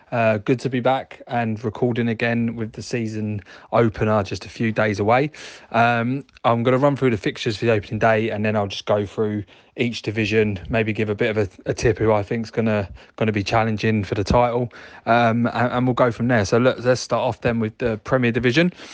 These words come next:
So the fixtures for Sunday the fifth of, uh, September. Bournemouth Rovers against A F C London Road. Phoenix against Queen's Head. Skewbridge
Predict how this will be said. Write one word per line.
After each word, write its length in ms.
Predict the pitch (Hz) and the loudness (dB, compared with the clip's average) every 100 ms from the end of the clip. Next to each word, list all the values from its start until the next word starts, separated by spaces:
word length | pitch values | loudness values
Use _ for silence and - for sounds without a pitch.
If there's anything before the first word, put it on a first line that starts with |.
| - - - - - | -20 -18 -20 -20 -2
So 120 | 123 | 0
the 60 | 113 | 2
fixtures 400 | 156 135 131 - | 0 0 -4 0
for 340 | 127 117 113 | 2 4 2
Sunday 340 | - 147 127 | 2 2 4
the 100 | 120 | 2
fifth 420 | 110 156 117 - _ | 0 -2 -4 -6 _
of, 480 | 127 120 113 107 - | -4 -4 -4 -8 -14
uh, 340 | - 131 117 104 | -8 -4 -4 -4
September. 600 | - 117 - 127 123 143 - _ - - - - _ | -8 -8 -2 2 2 0 -4 _ -20 -20 -20 -20 _
Bournemouth 300 | - 147 139 | 2 4 4
Rovers 460 | 123 139 139 151 139 | 2 2 2 -2 -2
against 420 | - - 123 110 - | -2 0 0 -2 0
A 140 | 131 | 2
F 100 | 117 | 2
C 200 | - 113 | 0 -2
London 340 | 110 104 101 101 | 0 0 0 2
Road. 280 | 117 127 127 - _ _ _ _ _ _ _ _ _ | 4 4 0 -8 _ _ _ _ _ _ _ _ _
Phoenix 640 | _ - 151 143 139 - - | _ 0 2 2 0 -6 -10
against 460 | - - 117 113 - | -6 0 0 0 -6
Queen's 340 | - 110 95 | -4 -2 -2
Head. 240 | - 113 113 _ _ _ _ _ _ _ _ _ _ _ | 0 0 0 _ _ _ _ _ _ _ _ _ _ _
Skewbridge 720 | - - 156 143 147 156 143 | -12 -2 0 2 2 0 -2